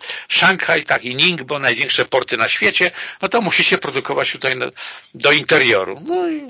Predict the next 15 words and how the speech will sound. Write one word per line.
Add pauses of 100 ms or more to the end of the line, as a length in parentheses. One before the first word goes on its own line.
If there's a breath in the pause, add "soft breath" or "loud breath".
(160)
sprzedacie
to
za
pół
ceny,
a
robotnicy
chętnie
to
kupią
za
pół
ceny. (340 loud breath)
Te
wszystkie